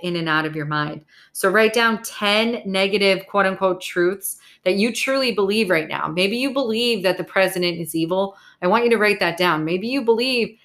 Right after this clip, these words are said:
that politicians are all full of shit. Write that down. Maybe you believe, insert whatever thing is robbing you of peace in your mind, and then cross it out and write something that challenges that belief. Over time, you will retrain yourself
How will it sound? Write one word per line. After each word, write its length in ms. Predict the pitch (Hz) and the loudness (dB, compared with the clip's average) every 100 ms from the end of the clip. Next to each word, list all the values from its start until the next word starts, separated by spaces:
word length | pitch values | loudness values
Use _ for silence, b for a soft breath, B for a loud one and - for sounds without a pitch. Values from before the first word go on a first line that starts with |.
| b | b
that 160 | 190 190 | -4 -2
politicians 760 | - 196 208 214 202 208 196 180 | 2 2 2 0 -2 -2 -2 0
are 100 | 180 | 2
all 140 | 180 | 2
full 240 | 180 190 | 2 2
of 80 | 185 | 2
shit. 340 | 170 226 180 - | 2 2 0 -2
Write 260 | 160 175 175 | 0 0 2
that 180 | 180 | 0
down. 280 | 190 190 151 | 2 0 0
Maybe 260 | 160 180 226 | -2 -4 -2
you 220 | 254 262 | -4 -4
believe, 580 | 262 254 285 247 220 - b b _ | -6 -2 0 2 -2 -4 b b _
insert 500 | 262 311 - 330 302 | 2 4 4 2 4
whatever 540 | 220 214 233 269 254 - | 2 2 2 2 0 -4
thing 380 | 208 202 226 262 | 0 2 2 0
is 220 | 196 170 | -2 -4
robbing 500 | 160 175 185 208 220 | 0 4 4 2 0
you 180 | 226 233 | 0 0
of 200 | 202 - | -2 -6
peace 500 | - 175 185 220 - - | -6 -4 -4 -6 -12 -6
in 140 | 180 | -4
your 120 | 175 160 | -2 -2
mind, 440 | 160 156 180 269 - b b b | -2 0 0 -2 -10 b b b
and 160 | 196 202 | 0 2
then 180 | 190 180 | 2 -2
cross 460 | - 185 233 262 | 2 4 4 4
it 80 | 220 | 2
out 280 | 190 190 190 | 4 2 0
and 160 | 180 170 | -2 0
write 260 | 185 185 | 0 -2
something 380 | - 175 170 175 | -4 -6 -4 -4
that 180 | 170 165 | -4 -6
challenges 640 | - 170 170 170 170 160 | -2 0 0 -2 -4 -2
that 240 | 156 156 | -2 -2
belief. 360 | 156 170 196 - _ _ _ _ | -4 -4 -4 -6 _ _ _ _
Over 240 | 165 165 | 0 0
time, 560 | 185 - 269 208 190 185 | -2 2 4 4 0 -4
you 180 | 180 170 | -4 -2
will 180 | 175 190 | 0 0
retrain 440 | 208 196 247 240 | -2 -4 -2 0
yourself 460 | 208 175 185 160 160 | -2 -2 0 2 0